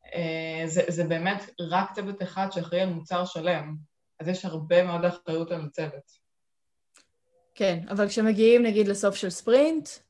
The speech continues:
Speaker 2: וצריכים, אה, להתמודד רגע האם עמדנו בזמנים האלה, מסרנו את המוצר בזמן, עמדנו בדדליינים, מה,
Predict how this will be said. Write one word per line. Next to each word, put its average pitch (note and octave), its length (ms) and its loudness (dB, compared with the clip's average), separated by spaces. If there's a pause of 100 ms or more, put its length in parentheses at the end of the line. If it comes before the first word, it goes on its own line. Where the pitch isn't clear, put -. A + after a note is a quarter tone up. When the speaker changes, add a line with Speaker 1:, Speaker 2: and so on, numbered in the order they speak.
(340)
Speaker 2:
וצריכים, G#3 500 2
אה, G3+ 300 6
להתמודד F#3+ 460 4
רגע G#3 260 6
האם G3+ 180 6
עמדנו G3+ 360 4
בזמנים G#3 420 2
האלה, A#3 460 2
מסרנו G3+ 420 2
את A#3+ 60 -4
המוצר B3 300 4
בזמן, A3 340 2
עמדנו G3 300 2
בדדליינים, A#3 640 0
מה, G3 460 -4